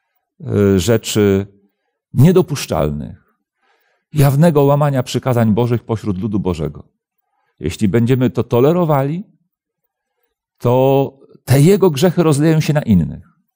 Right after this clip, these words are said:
I tu Paweł krytykuje zbór za zbytnią niefrasobliwość, za folgowanie, e, e, temu grzechowi, e, w łonie, e, zboru korynckiego. I mówi:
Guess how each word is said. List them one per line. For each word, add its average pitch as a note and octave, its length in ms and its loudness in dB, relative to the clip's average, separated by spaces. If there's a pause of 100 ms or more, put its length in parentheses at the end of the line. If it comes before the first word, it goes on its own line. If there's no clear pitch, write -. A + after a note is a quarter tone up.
(400)
I A2+ 60 -20
tu A2+ 120 -12
Paweł A2+ 340 0
krytykuje A2+ 640 -2
zbór G2+ 540 -2 (440)
za A#2 200 0
zbytnią E3+ 460 0
niefrasobliwość, A#2 1080 -4 (260)
za A#2+ 180 0
folgowanie, D3 1040 2 (760)
e, A2 220 2 (580)
e, G2+ 100 2
temu A#2 560 2
grzechowi, G#2 800 -2 (320)
e, G2 380 -2
w F2 140 -6
łonie, G2+ 360 2
e, F#2+ 100 -4 (600)
zboru F2 500 -4
korynckiego. D#2+ 720 -12
I D#2+ 100 -10
mówi: F2+ 360 -6